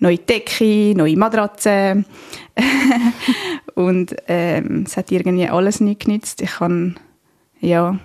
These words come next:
trotzdem einfach nicht gut geschlafen in der Nacht und bin den Tag durch immer sehr müde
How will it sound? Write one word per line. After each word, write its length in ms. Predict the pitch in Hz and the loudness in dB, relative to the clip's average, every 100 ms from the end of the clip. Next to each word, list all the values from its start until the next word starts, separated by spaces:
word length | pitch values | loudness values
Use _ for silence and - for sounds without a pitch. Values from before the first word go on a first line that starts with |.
| - _ | -14 _
trotzdem 500 | - 185 - - 185 | -4 -4 -2 -2 0
einfach 320 | 180 185 180 - - _ _ _ - - - _ | -2 -4 -8 -8 -16 _ _ _ -20 -20 -20 _
nicht 200 | 214 214 | 0 2
gut 140 | 233 | 0
geschlafen 360 | 226 226 220 226 | 2 0 2 0
in 60 | 220 | 2
der 80 | |
Nacht 360 | 208 202 - - | 2 2 0 -4
und 240 | 175 175 - | -4 -4 -2
bin 380 | 156 - 185 185 _ _ _ _ _ | -2 0 -2 -6 _ _ _ _ _
den 140 | - - | -10 -4
Tag 240 | - - | -6 -4
durch 200 | 151 147 | -6 -4
immer 200 | - 147 | -4 -4
sehr 260 | 156 - 175 | -4 -4 0
müde 280 | 190 226 | 2 2